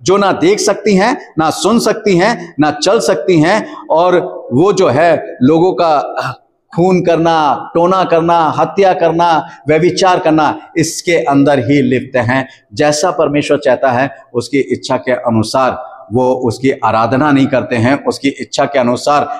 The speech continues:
अपने जीवन को नहीं, ए, चलाते हैं, उसकी अच्छ-, ए, इच्छा का, अ, पालन नहीं करते हैं, उसकी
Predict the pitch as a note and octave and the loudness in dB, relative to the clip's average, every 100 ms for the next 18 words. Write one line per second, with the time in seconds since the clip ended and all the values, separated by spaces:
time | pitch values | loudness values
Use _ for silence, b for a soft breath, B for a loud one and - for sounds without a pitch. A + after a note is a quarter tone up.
0 | B A#2+ - C3+ A#2+ - C#3+ D#3+ C#3 A#2+ | B -4 0 -2 0 0 2 2 2 0
1 | A#2+ C#3 C3 b - C3 B2+ A#2+ A#2+ A#2 | 2 2 0 b -8 -2 -2 0 0 0
2 | A#2 C3 A#2+ G3 - - C3 - D#3 D3 | 0 -2 0 -2 -4 -4 -4 -2 0 0
3 | - - - - - - D3 C3+ - C3+ | -2 -6 -6 -6 -14 -2 0 0 0 -4
4 | - F#3+ E3+ C#3+ - - C3+ A#2+ - B2 | -2 -2 0 -2 -2 -2 0 0 0 0
5 | E3 E3+ D#3+ C#3 - A#2+ D#3 B B C#3+ | 2 2 2 0 -2 -2 -2 B B -4
6 | - | -2